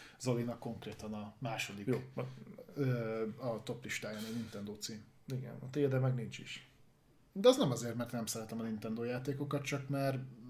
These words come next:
Speaker 1: nekem azok másfajta élményt nyújtottak. Vagy
Speaker 2: Rosszat.
Speaker 1: nyújtanak. <laughs> Karácsonykor a családdal például nekiültünk doktor Máriózni, tök király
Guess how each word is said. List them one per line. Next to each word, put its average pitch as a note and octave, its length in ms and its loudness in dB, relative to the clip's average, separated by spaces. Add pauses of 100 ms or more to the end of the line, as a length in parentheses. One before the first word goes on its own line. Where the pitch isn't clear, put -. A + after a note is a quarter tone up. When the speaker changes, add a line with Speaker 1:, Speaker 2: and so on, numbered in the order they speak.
Speaker 1:
nekem C#3+ 280 0
azok C3+ 220 0
másfajta A2 520 -2
élményt F2+ 380 -10 (280)
nyújtottak. - 720 -10
Vagy - 140 -6
Speaker 2:
Rosszat. A2 300 -2
Speaker 1:
nyújtanak. G2+ 340 -12 (1400)
<laughs> - 1200 -4
Karácsonykor D3 500 8
a B2+ 60 4
családdal C3 360 6
például B2+ 220 2
nekiültünk A#2+ 480 -4
doktor A2+ 320 -4
Máriózni, A2 460 -6
tök G#2+ 220 -12
király - 300 -12